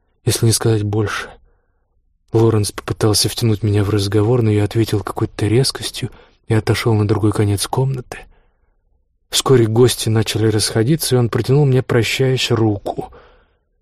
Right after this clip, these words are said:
Когда я ее не заметил и не услышал его «спокойной ночи», он повторил свое пожелание.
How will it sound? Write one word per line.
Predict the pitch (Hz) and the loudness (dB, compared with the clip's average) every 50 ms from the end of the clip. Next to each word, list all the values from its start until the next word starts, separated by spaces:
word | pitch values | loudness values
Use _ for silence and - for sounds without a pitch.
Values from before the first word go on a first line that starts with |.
| _ _ _ _ - | _ _ _ _ -6
Когда | - 113 104 113 | -4 0 2 4
я | 110 110 110 | 4 6 6
ее | 113 110 110 110 | 6 6 4 4
не | 107 107 113 110 | 4 4 2 2
заметил | 101 110 113 113 117 113 107 - 110 110 | 2 2 2 2 2 2 0 0 -2 -4
и | - - 123 | 0 0 2
не | 117 113 | 4 4
услышал | 113 104 - - 113 - - 110 107 | 2 2 0 0 0 0 0 0 2
его | 107 101 107 | 2 2 0
«спокойной | 104 - - - - - 113 107 104 101 | -2 -2 -4 -8 -4 -2 0 0 0 2
ночи», | 107 123 135 - - | 0 0 0 0 0
он | 123 123 120 | 0 0 0
повторил | - 135 120 - - 131 123 113 104 101 110 107 | 0 -2 -2 -2 0 0 0 2 2 0 0 -2
свое | - - 123 117 120 120 | -2 -2 -2 -2 -2 -2
пожелание. | - - 127 110 120 123 120 123 123 120 123 131 - - | -2 -2 -2 0 0 -2 -2 -2 -4 -4 -6 -8 -10 -14